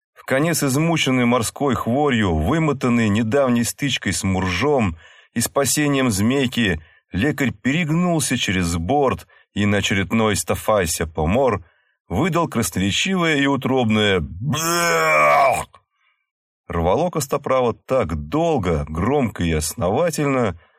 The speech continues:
что переговорщик на судне викингов озадаченно замолчал. Когда же лекаря наконец выполоскало и отпустило, а змейка захлопотала над обессилевшим дружком, Василь попросил Виктора: "Золотой, шугани-ка их, а?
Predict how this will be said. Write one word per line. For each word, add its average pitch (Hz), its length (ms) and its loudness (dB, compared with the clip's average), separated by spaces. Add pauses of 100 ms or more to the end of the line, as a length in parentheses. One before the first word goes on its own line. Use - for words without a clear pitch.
что - 280 -4
переговорщик 180 800 0
на 147 100 0
судне 143 340 0
викингов 135 540 -2
озадаченно 95 640 0
замолчал. 92 840 -2 (720)
Когда 87 360 0
же 85 180 0
лекаря 85 340 -2
наконец 85 480 -2
выполоскало 135 720 -2
и 95 80 2
отпустило, 131 800 -2 (300)
а 127 120 0
змейка 156 380 0
захлопотала 139 840 0
над 120 160 0
обессилевшим 107 720 -2
дружком, 143 580 -2 (340)
Василь 139 400 -2
попросил 117 600 -2
Виктора: - 560 -4 (400)
"Золотой, 80 560 -4
шугани-ка 135 680 -4
их, 76 200 -6
а? 98 180 -6